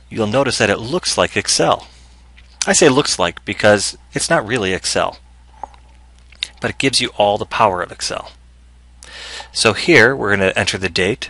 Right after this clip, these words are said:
the author of who created this, and any comments that are relevant to this revision. We'll adjust the size of the cell tables,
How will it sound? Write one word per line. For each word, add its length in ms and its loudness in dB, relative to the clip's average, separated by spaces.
the 120 -8
author 540 2
of 140 -14
who 100 -12
created 380 0
this, 360 -2
and 140 2
any 160 4
comments 500 0
that 80 -6
are 60 0
relevant 360 2
to 80 -4
this 200 -6
revision. 340 -2
We'll 140 -6
adjust 320 -2
the 60 -8
size 320 2
of 100 -10
the 60 -8
cell 200 4
tables, 540 -2